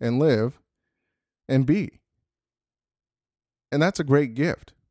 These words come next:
is when you can find people in your life that do not judge you for anything that you do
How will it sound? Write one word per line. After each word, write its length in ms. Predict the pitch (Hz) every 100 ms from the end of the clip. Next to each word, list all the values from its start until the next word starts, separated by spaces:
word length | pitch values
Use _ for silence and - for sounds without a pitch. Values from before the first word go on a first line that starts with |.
| _ _ _ _ 120
is 140 | 113
when 120 | 131
you 120 | 147
can 200 | 160 175
find 300 | 147 151 143
people 340 | 156 151 131 123
in 80 | 139
your 120 | 160
life 260 | 127 113 -
that 140 | 113
do 100 | 120
not 220 | 117 110
judge 320 | 113 160 185 110
you 300 | 104 110 - _ _ _ _ _ _ _ _ _
for 140 | - 143
anything 560 | - 196 190 - 143
that 100 | 135
you 160 | 131 131
do 460 | 120 135 113 113